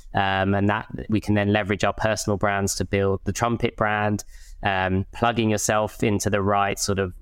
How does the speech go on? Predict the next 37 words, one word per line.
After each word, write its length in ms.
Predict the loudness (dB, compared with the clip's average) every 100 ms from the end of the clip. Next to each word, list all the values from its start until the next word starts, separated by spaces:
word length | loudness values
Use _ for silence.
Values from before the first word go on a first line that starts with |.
| -4
uh, 220 | -2 0
Reddit 300 | 0 0 0
communities, 680 | 0 2 4 2 2 2 2
Slack 300 | 0 -2 -2
communities. 960 | -2 2 4 2 2 0 2 0 0 -6 -12 -20 -8 -2
Um, 420 | 0 0 0 -2 -6 _ _ -20 -14 -2
in 80 | 0
a 60 |
weird 240 | 2 2 2
sort 260 | 2 2
of 40 | 2
way, 220 | 2 2
sales 640 | 0 2 4 4 2 2
is 280 | 2 0 -2 -12
huge. 480 | -8 0 4 4 4
It's 100 | 0
probably, 220 | 0 2
like, 240 | 2 0 0
the 80 | -2
hugest 520 | 0 2 2 2 2
vertical 440 | 2 0 -2 0
in 100 | 2
the 100 | 2
world. 420 | 2 2 4 2 2
Like, 160 | 0
every 460 | 0 0 0 2 0 -2
company 360 | -4 0 0
has 200 | 2 0
a 40 | 0
sales 340 | 2 2 2
division, 440 | 0 0 2 2
really. 420 | 2 2 2 0 -2 -12 -18 -4
But 80 | -2
at 140 | 0 0
the 60 |
same 300 | 0 2 2
time 580 | 0 2 2 2 2 0